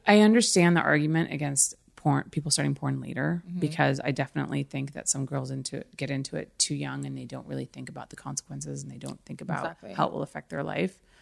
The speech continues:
Speaker 1: Um, but I also do know some girls who got in super young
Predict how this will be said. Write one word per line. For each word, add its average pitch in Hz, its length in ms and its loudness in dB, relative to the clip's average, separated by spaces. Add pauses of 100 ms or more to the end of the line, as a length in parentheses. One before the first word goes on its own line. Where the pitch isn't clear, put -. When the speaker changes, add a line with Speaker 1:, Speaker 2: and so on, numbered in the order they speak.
(340)
Speaker 1:
Um, 147 320 2
but 147 140 6
I 139 200 4
also 170 340 6
do 147 220 4
know 143 200 4
some 143 240 2
girls 139 340 0
who 143 120 -2
got 131 240 -2
in 131 380 -6
super - 320 -6
young 123 460 -6